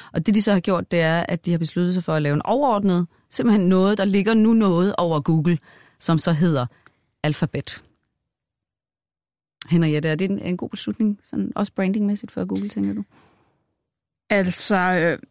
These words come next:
Speaker 2: jeg synes, den, den, den, øh, den fik rigtig mange vande til at røre sig. <laughs> Jeg tror ikke, der var særlig mange, der havde set den komme,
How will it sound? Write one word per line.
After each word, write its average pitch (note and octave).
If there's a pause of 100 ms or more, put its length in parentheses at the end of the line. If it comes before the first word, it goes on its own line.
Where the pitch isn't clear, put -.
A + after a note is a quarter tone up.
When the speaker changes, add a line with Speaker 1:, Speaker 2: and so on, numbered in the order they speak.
Speaker 2:
jeg G3
synes, G#3+
den, F#3
den, F3 (140)
den, E3+
øh, - (520)
den E3+
fik E3+
rigtig F#3+
mange G3
vande G3
til A3+
at A3+
røre A3
sig. - (280)
<laughs> -
Jeg -
tror G3
ikke, G3
der G3+
var G#3
særlig G#3
mange, G3
der F#3+
havde G#3
set G#3
den A3
komme, G3+